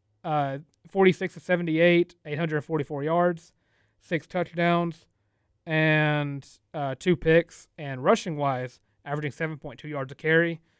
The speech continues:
two touchdowns, two hundred thirty yards. Uh, people referring to him as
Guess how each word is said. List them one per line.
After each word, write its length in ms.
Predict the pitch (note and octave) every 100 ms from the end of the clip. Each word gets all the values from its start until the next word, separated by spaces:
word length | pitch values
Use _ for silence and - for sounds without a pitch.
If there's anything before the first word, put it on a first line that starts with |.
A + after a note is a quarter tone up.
| _ _
two 140 | E3+
touchdowns, 560 | D3 C#3 B2+ C#3+ C#3 C3
two 100 | -
hundred 180 | C3+ B2
thirty 180 | B2+ B2
yards. 420 | B2+ C3 B2+ - _ _ _ _ _ _
Uh, 420 | C#3+ D3 D3 C#3+ C#3 _ _ - D#3
people 220 | E3+ E3+
referring 320 | D#3+ E3 F3+
to 120 | F3+ E3+
him 200 | F#3 F3+
as 400 | D#3+ D#3+ D#3 D#3